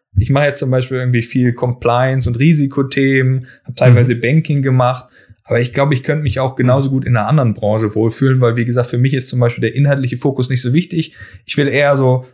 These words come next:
Speaker 1: ähm, mit coolen Leuten zusammenarbeiten, die ein bisschen fördern oder auch einfach eine gute Zeit zusammen haben, an spannenden Themen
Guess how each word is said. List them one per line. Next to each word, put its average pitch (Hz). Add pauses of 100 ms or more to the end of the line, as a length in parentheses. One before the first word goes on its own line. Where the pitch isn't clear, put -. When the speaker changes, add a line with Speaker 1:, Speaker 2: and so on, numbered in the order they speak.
(140)
Speaker 1:
ähm, 123
mit 131
coolen 147
Leuten 170
zusammenarbeiten, 135
die 123
ein 123
bisschen 123
fördern 151
oder 127
auch 123
einfach 120
eine 131
gute 127
Zeit 123
zusammen 120
haben, 117
an 120
spannenden 120
Themen 117